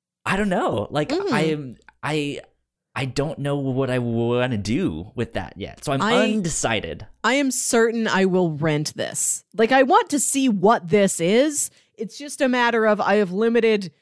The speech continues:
Speaker 2: you know, time and movie theater money on
Speaker 1: Right.
Speaker 2: my hands right now. They can't all be winners. I'm gonna have to rent
Speaker 1: Rest in
Speaker 2: Sonic.
Speaker 1: peace, MoviePass.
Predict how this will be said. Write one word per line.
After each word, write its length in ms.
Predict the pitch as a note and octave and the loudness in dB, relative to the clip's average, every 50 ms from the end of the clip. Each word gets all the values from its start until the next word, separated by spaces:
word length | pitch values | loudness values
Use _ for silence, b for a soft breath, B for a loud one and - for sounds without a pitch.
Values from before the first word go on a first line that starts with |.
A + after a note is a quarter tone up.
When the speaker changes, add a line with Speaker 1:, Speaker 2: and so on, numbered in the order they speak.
| _ _ _ _ _ _ | _ _ _ _ _ _
Speaker 2:
you 140 | - A#3 A3+ | -4 -2 -2
know, 120 | G3+ F#3+ F#3+ | 0 0 -2
time 640 | F#3 - - - G3 G#3+ A#3 A#3+ A#3+ A#3+ A#3 A3+ | -4 -6 -4 -2 0 0 2 2 0 0 -2 -2
and 180 | - G3 G3 F#3 | -2 0 0 2
movie 360 | F3+ G3 A#3 A#3+ F#3 G3+ F#3 F3+ | 2 2 2 2 2 2 -2 -2
theater 440 | - - G3 F3+ F3+ F3 F3 E3+ E3+ | -2 0 0 2 2 4 4 4 2
money 360 | F3 E3+ E3+ E3 E3 E3 D#3+ | 2 2 0 0 0 -2 -2
on 120 | D#3+ D#3+ | -2 -2
Speaker 1:
Right. 60 | D#3 D#3+ | -2 -2
Speaker 2:
my 140 | D#3+ D#3+ | -2 -2
hands 400 | D#3+ D#3+ F3 E3 D#3+ D#3 D#3 - | -2 -4 -4 -4 -4 -6 -6 -4
right 220 | - D3+ C#3+ C#3 D3+ | -4 -4 -4 -4 -8
now. 280 | D#3+ D3+ C3 A2 B2+ | -8 -10 -10 -10 -12
They 120 | - - D3+ | -14 -16 -12
can't 240 | - A3 A#3 A#3+ A#3 | -8 -6 -6 -4 -2
all 160 | A3+ A3+ G#3+ | -4 -4 -4
be 140 | A3+ G#3+ F#3+ | -6 -8 -8
winners. 500 | F#3 F#3+ E3+ D3+ A2+ A2+ C3+ - - - - | -8 -10 -10 -12 -14 -16 -14 -14 -14 -14 -12
I'm 80 | F3+ | -8
gonna 160 | F#3 G3 F#3+ G3+ | -6 -2 -2 -2
have 80 | G3 - | -2 -2
to 80 | G3 | -6
rent 500 | F3 E3 F3+ F#3 G3+ A3 A#3 - _ - - | -6 -6 -4 -2 -2 -2 -2 -4 _ -6 -2
Speaker 1:
Rest 220 | F#2 F#2 F#2 - F#3 | -2 -2 -2 -2 -2
in 60 | - | -2
Speaker 2:
Sonic. 140 | A2 G#2+ - - | -2 -2 -2 -2
Speaker 1:
peace, 220 | A#2 B2+ B2+ - | -2 -2 -2 -2
MoviePass. 760 | G#2 F#2+ G2+ G#2+ G#2 F2 - - - D2+ D#2+ E2 - - - | -2 0 0 0 -2 -4 -4 -6 -8 -8 -8 -8 -8 -10 -10